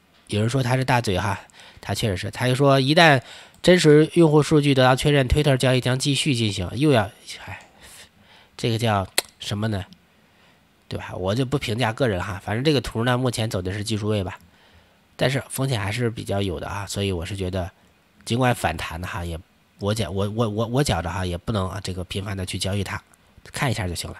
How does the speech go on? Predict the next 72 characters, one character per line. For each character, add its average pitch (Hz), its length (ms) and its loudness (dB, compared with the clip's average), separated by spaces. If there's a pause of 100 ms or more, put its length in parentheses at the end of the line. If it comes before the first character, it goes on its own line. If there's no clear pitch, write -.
好 - 160 -10
吧？ 92 180 -8
这 - 80 -8
个 87 80 -6
图。 - 180 -14 (840)
最 131 140 0
后 131 80 4
我 131 80 4
们 120 40 0
把 98 140 4
特 - 120 -2
斯 - 140 -2
拉 120 220 4
说 120 200 2
一 98 60 2
下， 92 200 -2 (1300)
特 - 120 -2
斯 156 100 2
拉 151 160 8
近 135 180 2
期 120 340 0
也 87 160 -4
是 120 220 -2
有 82 140 -2
一 90 40 -6
些 110 120 -2
横 107 180 -6
盘 110 140 -6
的 107 100 -2
迹 113 180 -2
象 - 260 -4
啊， 85 140 -14 (140)
所 - 220 -2
以 98 100 2
标 117 180 2
普 104 200 -4
也 87 120 -2
在 90 120 -2
横 95 140 -8
盘 95 180 -4
吧， 95 180 0 (480)
所 - 160 -6
以 85 80 -4
多 107 140 0
空 123 120 -2
双 117 160 0
方 120 140 0
都 131 100 -2
要 120 140 2
注 123 200 -2
意 107 60 0
哈。 92 200 -2
他 110 100 -6
们， 104 140 -4
它 107 180 -2
近 160 240 -4
期 - 160 0
的 151 100 4
一 123 60 4
个 120 100 2
消 131 220 2
息 143 140 0
呢， 95 160 0
应 101 80 -6
该 110 140 0
是 107 180 2
八 113 180 2
月 117 60 2
二 113 100 4
十 120 140 -2
四 151 200 0
号， 104 280 4